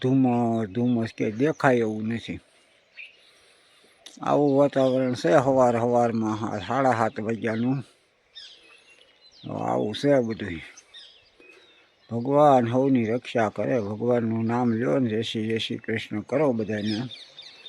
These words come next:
એવું છે આ અમારું મંદિર. રામ લક્ષ્મણ જાનકી જય, બોલો હનુમાન કી સદા કરો કલ્યાણ, સિયાવર રામચંદ્ર કી જય, આપા ગીગાની જય, હત આધારવાળા.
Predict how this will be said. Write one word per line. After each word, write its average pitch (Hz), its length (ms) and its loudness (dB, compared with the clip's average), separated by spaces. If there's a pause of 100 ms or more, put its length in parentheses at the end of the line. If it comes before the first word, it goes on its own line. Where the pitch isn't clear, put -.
(540)
એવું 113 300 0
છે 120 140 -2
આ 117 280 2
અમારું 110 360 0
મંદિર. 120 420 2
રામ 117 360 0
લક્ષ્મણ 113 440 -2
જાનકી 107 640 -2
જય, 107 240 -2
બોલો 104 320 -2
હનુમાન 104 420 -4
કી 101 200 -6
સદા 101 360 -8
કરો 101 300 -6
કલ્યાણ, 101 500 -4
સિયાવર 101 560 -6
રામચંદ્ર 107 880 -2
કી 101 260 -6
જય, 104 300 -4
આપા 101 300 -4
ગીગાની 104 560 -4
જય, 101 100 -4
હત 104 260 -4
આધારવાળા. 107 680 2